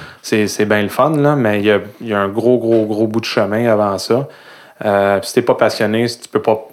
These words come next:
traverser toutes les étapes, puis les déceptions, il y en a, puis tout. Fait que, tu sais, comme, laissez les jeunes aller, puis, euh,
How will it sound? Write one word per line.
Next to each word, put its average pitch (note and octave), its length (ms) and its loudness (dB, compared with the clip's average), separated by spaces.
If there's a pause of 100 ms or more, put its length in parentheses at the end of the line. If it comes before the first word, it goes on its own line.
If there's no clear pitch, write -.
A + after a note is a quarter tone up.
(120)
traverser G2+ 480 -2
toutes G#2+ 160 -4
les G2+ 180 0
étapes, G#2 400 0
puis - 100 -6
les G2 120 -6
déceptions, G#2 640 -4
il G2+ 60 -2
y - 40 -2
en G2 220 -2
a, G2 160 0
puis - 100 -14
tout. G#3 160 2
Fait - 140 -4
que, - 60 -10
tu - 20 -14
sais, - 100 2
comme, G#2 300 -2 (760)
laissez B2 320 2
les C3+ 200 4
jeunes A#2+ 220 2
aller, A2 420 0 (120)
puis, G2 300 -6
euh, F#2+ 640 4